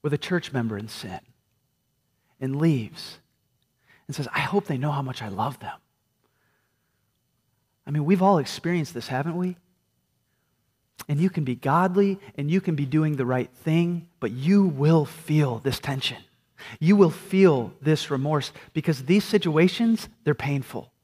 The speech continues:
even if you're doing the right thing. But you, you gotta hear the other side of this.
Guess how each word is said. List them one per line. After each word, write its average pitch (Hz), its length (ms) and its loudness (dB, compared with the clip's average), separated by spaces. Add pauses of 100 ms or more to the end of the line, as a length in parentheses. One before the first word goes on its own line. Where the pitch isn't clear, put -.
(360)
even 139 560 0 (520)
if - 160 0
you're 156 100 2
doing 143 240 2
the 127 80 2
right 120 220 -2
thing. 117 400 -10 (1800)
But 160 100 0
you, 170 180 4
you 170 120 0
gotta 190 220 8
hear 196 160 6
the 170 140 6
other 170 160 4
side 127 280 -2
of 113 80 -4
this. - 460 -8